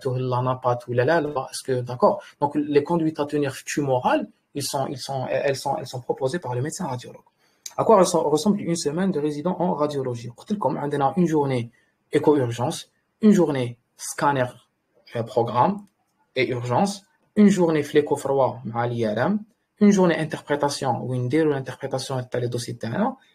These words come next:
une journée libre, où نديروا بها واش نحبوا, d'accord ?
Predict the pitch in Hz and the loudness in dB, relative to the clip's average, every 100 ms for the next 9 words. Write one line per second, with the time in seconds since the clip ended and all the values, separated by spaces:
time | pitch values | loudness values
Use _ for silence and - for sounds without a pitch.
0 | _ 233 160 139 156 147 123 120 - - | _ 2 2 4 2 2 0 -2 -4 -16
1 | - 135 120 117 143 139 135 143 - - | -10 -4 -2 -2 -4 -4 -6 -8 -10 -14
2 | - _ _ _ - 82 - | -16 _ _ _ -4 -4 -4